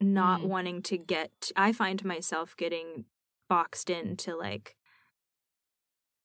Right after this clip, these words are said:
Speaker 1: being aware that even if I go and watch a little bit of this show and a little bit of that show that, like, I'm being watched the whole time.
Speaker 2: Oh, yeah.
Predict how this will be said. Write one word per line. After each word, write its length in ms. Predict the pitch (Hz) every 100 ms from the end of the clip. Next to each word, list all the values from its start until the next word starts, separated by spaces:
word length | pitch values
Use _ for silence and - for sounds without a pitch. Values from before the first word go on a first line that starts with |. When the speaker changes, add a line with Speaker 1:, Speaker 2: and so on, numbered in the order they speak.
| _ -
Speaker 1:
being 420 | 208 190 185 180 -
aware 720 | 175 175 180 175 165 156 160
that 680 | 175 170 160 156 - - - -
even 240 | 208 202 190
if 160 | 180
I 100 | 160
go 280 | 175 170 160
and 240 | 170 175 - - _ _ _ _ _ _ _
watch 320 | 202 202 185 -
a 60 |
little 240 | 185 180 175
bit 120 | 165
of 120 | 165
this 140 | 165
show 380 | 160 - 165 160
and 120 | 165
a 40 | 175
little 160 | 175
bit 120 | 165 170
of 100 | 170
that 220 | 147 143
show 240 | - 165
that, 260 | 160 165 151
like, 160 | 175 175
I'm 160 | 190
being 220 | 190 180
watched 400 | 175 180 - - -
the 80 |
whole 160 | 175 -
time. 520 | - - - - 208 - _ _ _ _ _ _ _ _ _ - -
Speaker 2:
Oh, 140 | 185
yeah. 540 | 175 170 170 175 156